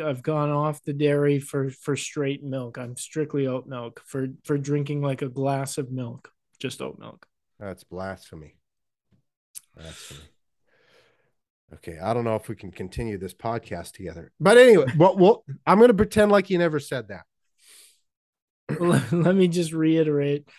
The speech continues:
Speaker 1: I've gone <laughs> strictly to, I'm just kidding. Go ahead.
Speaker 2: <laughs> So we got a five-hour drive down there. We leave here, we leave here just shy of nine, get there about two thirty-ish,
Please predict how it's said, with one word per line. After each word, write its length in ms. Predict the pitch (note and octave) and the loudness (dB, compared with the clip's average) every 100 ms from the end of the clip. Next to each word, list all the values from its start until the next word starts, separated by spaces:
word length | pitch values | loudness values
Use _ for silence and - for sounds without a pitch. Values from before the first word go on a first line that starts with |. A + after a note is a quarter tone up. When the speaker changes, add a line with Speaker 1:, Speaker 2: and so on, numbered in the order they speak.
| _ _ - | _ _ -8
Speaker 1:
I've 200 | G3+ F3 | -4 2
gone 340 | G3 G#3 C4 | 4 4 4
<laughs> 0 | |
strictly 880 | A3+ - - G3+ C3+ C#3+ - F#3+ F#3 | 2 -4 -2 -2 0 -2 -2 -2 -2
to, 240 | - D#3+ C#3+ | -2 -6 -4
I'm 220 | C3+ C3 | -6 -8
just 220 | C3 B2 C#3 | -12 -14 -10
kidding. 220 | A3 D#3+ | -6 -4
Go 180 | D3 F3+ C#3 - _ - - - - - _ _ - | -2 -4 -6 -10 _ -18 -16 -16 -20 -20 _ _ 2
ahead. 380 | - - G3+ - | 2 2 -4 -4
Speaker 2:
<laughs> 60 | _ - - - _ _ _ _ _ _ _ | _ -20 -20 -20 _ _ _ _ _ _ _
So 260 | - A#3+ A#3 | 4 8 10
we 80 | A3 | 10
got 140 | A3+ | 6
a 40 | A3 | 4
five-hour 540 | A#3 B3+ C4 C4 B3 | 2 4 4 4 4
drive 560 | D3 E3+ E3 E3+ D#3+ C#3 - | 4 2 4 4 0 -6 -10
down 200 | D3+ D3+ | -6 -2
there. 120 | D3+ | 0
We 140 | D3+ D#3+ | 2 2
leave 180 | G3 E3+ | 2 2
here, 320 | F#3+ F#3 F3 | 0 0 0
we 220 | E3 E3 | 0 0
leave 180 | F3+ F3 | 0 0
here 220 | F3+ F3 | -2 -4
just 240 | C#3+ E3+ | -4 -10
shy 320 | - E3 D#3+ D#3+ | -6 0 2 2
of 80 | |
nine, 520 | D3 D3 D3+ D#3 D3+ C#3 - | 0 -2 -2 -2 -4 -8 -8
get 120 | D3 | -4
there 100 | D#3+ | -2
about 260 | D3 C#3+ C#3 | 0 -2 -4
two 160 | D#3 | -6
thirty-ish, 1700 | C#3+ D3 C#3+ C#3 C3+ _ _ _ _ _ _ - D3+ D3 - - - | -4 0 0 0 -4 _ _ _ _ _ _ -6 -4 -4 -10 -18 -20